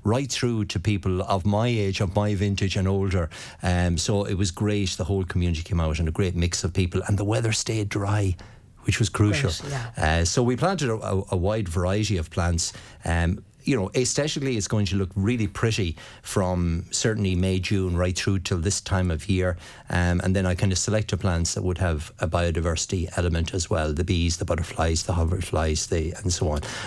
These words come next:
Speaker 1: Showed the team as well how to prune back plants, and many of them went off with their little cuttings to take home to their own gardens
Speaker 2: Brilliant.
Speaker 1: to things. So we did a little bit, a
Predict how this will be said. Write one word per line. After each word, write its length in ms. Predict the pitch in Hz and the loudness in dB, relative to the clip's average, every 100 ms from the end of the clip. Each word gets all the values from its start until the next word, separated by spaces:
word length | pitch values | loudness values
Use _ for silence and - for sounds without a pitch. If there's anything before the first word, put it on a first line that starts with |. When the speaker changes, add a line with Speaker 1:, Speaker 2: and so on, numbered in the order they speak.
| - | -6
Speaker 1:
Showed 320 | - 151 170 | 4 4 4
the 80 | 131 | 2
team 280 | 143 127 107 | 2 2 2
as 120 | 98 | 2
well 200 | 104 90 | 0 2
how 120 | 101 | 0
to 160 | 92 104 | 0 -2
prune 300 | - 104 90 | 0 0 2
back 240 | 98 117 | 0 -2
plants, 420 | - 87 117 - - - - | -2 0 0 -4 -10 -18 -2
and 120 | 101 101 | 0 2
many 180 | 117 | 2
of 60 | 117 | 2
them 120 | 107 | 0
went 180 | 101 98 | 0 0
off 240 | 101 101 | 0 -2
with 120 | 113 98 | -4 -2
their 120 | 98 | -2
little 260 | 113 143 | -2 -6
cuttings 580 | 131 185 139 113 117 - - - - | -4 -2 0 0 -2 -4 -10 -20 -12
to 100 | - | -2
take 180 | 113 113 | -2 0
home 260 | 107 107 101 | 0 0 -2
to 140 | - | -2
their 120 | 165 | -2
own 140 | 226 226 | 0 -2
gardens 420 | 85 85 294 359 | 0 2 2 2
Speaker 2:
Brilliant. 320 | 156 151 - - | 0 -2 -6 -8
Speaker 1:
to 220 | - 95 85 | -4 -2 -2
things. 320 | 92 78 - | -4 -2 -2
So 80 | 107 | -2
we 80 | |
did 140 | 98 101 | 0 0
a 40 | |
little 180 | 113 120 | 0 -2
bit, 140 | 92 | -2
a 100 | 104 | -2